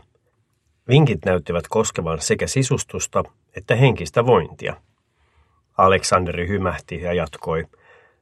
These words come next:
"Avaa keskiaukeama." Hän kurottautui pöydän ylle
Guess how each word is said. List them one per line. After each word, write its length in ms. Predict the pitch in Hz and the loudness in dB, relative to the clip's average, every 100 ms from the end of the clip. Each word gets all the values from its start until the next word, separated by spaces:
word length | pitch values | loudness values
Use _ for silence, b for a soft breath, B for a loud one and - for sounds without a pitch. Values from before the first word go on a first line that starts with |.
| b _ | b _
"Avaa 320 | 156 151 82 | 4 6 4
keskiaukeama." 1080 | - 127 - - 78 80 73 - 90 90 - _ _ _ _ _ _ _ | 2 -2 -2 -6 -8 -8 -10 -10 -12 -10 -14 _ _ _ _ _ _ _
Hän 200 | - 90 | -6 -6
kurottautui 800 | - 123 117 90 - 87 80 87 78 | -2 2 4 2 -2 -2 -2 -6 0
pöydän 360 | 110 98 82 | 0 0 -4
ylle 320 | 85 85 82 | -6 -6 -8